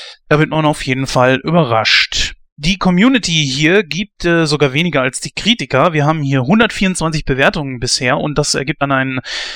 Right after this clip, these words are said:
äh, Schnitt von zweiundsiebzig Prozent. Hier sind, äh, dreißig Kritikerbewertungen, die dann zusammen vierundsiebzig Prozent gegeben haben. Und ich würde einfach mal sagen, ich gebe hier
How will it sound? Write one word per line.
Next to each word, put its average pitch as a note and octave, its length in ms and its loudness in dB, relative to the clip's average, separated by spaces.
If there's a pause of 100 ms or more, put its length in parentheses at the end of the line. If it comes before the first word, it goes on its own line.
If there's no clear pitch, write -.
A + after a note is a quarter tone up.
(140)
äh, B2+ 240 4
Schnitt E3+ 260 0
von C3+ 460 0 (160)
zweiundsiebzig E3+ 640 -2
Prozent. D3+ 640 -2 (580)
Hier G#3 200 2
sind, F#3+ 360 -2
äh, F3 260 2
dreißig D#3 600 -2
Kritikerbewertungen, D#3+ 1300 0
die G#3 500 2
dann G3 220 0
zusammen G3 320 0
vierundsiebzig F#3 640 -2
Prozent A#2+ 480 -4
gegeben A#2 440 -6
haben. A2 300 0 (640)
Und F#3+ 280 0
ich - 180 -2
würde A3 160 4
einfach G3 180 2
mal F#3+ 120 2
sagen, D3 460 2
ich - 220 -2
gebe D#3 180 0
hier F3 480 0